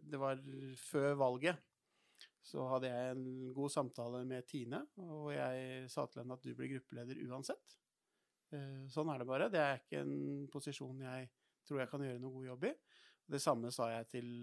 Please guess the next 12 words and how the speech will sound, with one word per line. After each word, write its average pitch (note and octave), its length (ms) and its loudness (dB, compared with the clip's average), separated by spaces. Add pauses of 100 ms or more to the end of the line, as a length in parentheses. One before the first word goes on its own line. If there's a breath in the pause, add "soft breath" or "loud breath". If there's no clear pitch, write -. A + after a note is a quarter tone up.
eh, A#2+ 240 -4
til C3 160 0
nominasjonskomiteens B2 920 -4
leder, C3 320 0
så C3 140 -6
det C3 80 0
var C3+ 160 4
veldig C3+ 160 0
avklart B2 580 -4
i B2+ 80 -4
vårt B2 160 -6
parti, D3 300 0